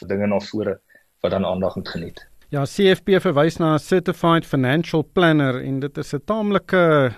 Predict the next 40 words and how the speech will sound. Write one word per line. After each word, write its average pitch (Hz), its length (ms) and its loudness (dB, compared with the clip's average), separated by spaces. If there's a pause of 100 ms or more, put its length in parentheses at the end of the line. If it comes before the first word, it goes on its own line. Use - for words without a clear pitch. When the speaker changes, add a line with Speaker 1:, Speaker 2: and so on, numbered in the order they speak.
(140)
Speaker 2:
stewige - 500 -2
kursus 185 440 -4
wat 139 160 -6
jy 139 60 -6
moet 135 160 -4
deurkom 135 480 -4
om 123 140 -6
daardie 131 400 -4 (460)
drie 139 260 -2 (200)
karakters 127 520 -2
agter 151 320 -6
jou 135 120 -2
naam 123 440 -2 (120)
te - 80 -8
skryf, 139 420 0
daai 123 220 -6
drie 131 180 -2
letters. 135 400 0 (300)
Maar 196 240 4
Jack, 202 680 2
die 180 140 -6
ander 262 260 -2
ding 247 160 0
wat 208 160 -2
my 185 200 0
altyd 202 440 -4
opval 175 580 -2
is - 180 -6
dat 170 180 -4
mense 170 360 -4
nie 247 260 -6
vooraf 208 440 -4
navorsing 160 680 -6
doen 147 340 0 (600)
oor 196 480 0
wat 123 320 -8
hulle 175 180 -6
self 160 420 -6
soek - 400 -12
nie. 107 280 -14